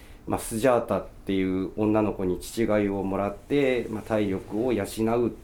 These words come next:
ていうところが、まあ、ここに、まあ、書いてあって、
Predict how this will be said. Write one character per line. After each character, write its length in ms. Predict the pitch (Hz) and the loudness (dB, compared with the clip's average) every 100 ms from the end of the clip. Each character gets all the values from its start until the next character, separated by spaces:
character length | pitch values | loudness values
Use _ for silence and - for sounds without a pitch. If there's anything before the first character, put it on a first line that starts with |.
| - - - | -20 -20 -12
て 80 | |
い 180 | 98 98 | -6 -4
う 40 | 95 | -4
と 100 | 95 | -6
こ 160 | - | 0
ろ 120 | 110 98 | 2 2
が、 220 | 98 92 - - - - | 0 -2 -8 -16 -16 -4
ま 100 | 98 | -2
あ、 40 | |
こ 80 | - - | -2 0
こ 80 | |
に、 300 | 104 101 101 - | 2 4 2 -2
ま 160 | 107 92 | -6 -4
あ、 20 | |
書 80 | 104 | -2
い 80 | 98 | -2
て 160 | - | -2
あ 40 | 92 | -4
っ 40 | |
て、 540 | 90 - 104 104 101 | -6 -4 0 2 2